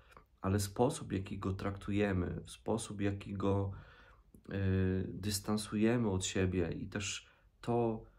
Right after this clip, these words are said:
y, co ten człowiek już z nami przeżył, może być takim, y, trzymaniem go właśnie w ryzach,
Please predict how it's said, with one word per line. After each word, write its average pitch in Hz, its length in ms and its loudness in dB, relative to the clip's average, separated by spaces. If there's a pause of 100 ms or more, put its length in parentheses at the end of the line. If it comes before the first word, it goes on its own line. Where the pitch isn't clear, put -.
(380)
y, 95 220 2
co 110 300 2
ten 110 260 0
człowiek 110 380 2
już 98 120 0
z 101 40 -2
nami 104 240 2
przeżył, 117 680 0 (380)
może 120 380 2
być 101 280 -4
takim, 104 560 -2 (1080)
y, 98 340 2
trzymaniem 113 600 4
go 101 120 0
właśnie 104 420 0
w 98 100 2
ryzach, 98 500 2